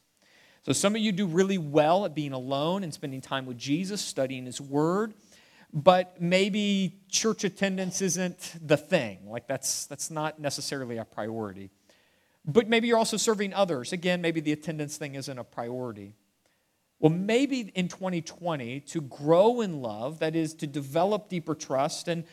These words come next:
and to become more like Jesus, you're gonna have to put more time in on spending, on time with his people. You're gonna have to put more time in there, 'cause you're not gonna become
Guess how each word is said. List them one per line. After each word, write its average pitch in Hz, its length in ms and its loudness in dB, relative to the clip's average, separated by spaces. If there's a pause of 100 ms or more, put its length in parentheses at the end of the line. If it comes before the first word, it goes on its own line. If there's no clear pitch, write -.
(160)
and 180 120 6
to 185 40 2
become 190 320 0
more 208 160 2
like 190 200 4
Jesus, 196 400 -4
you're 190 100 -6
gonna 247 220 2
have 202 240 -2
to 180 80 -4
put - 200 -4
more 165 160 0
time 165 400 -4
in 120 260 -4
on 135 180 -10
spending, 135 460 -8 (460)
on 143 160 6
time 160 300 -2
with 143 100 -8
his 127 140 -10
people. - 400 -14 (580)
You're 147 60 -14
gonna 180 140 2
have 185 100 0
to 165 80 -8
put 151 160 -8
more 139 100 -6
time 120 340 -8
in 101 100 -10
there, 101 100 -10
'cause 131 180 -8
you're 175 80 -2
not 240 180 -2
gonna 214 220 0
become 160 560 -6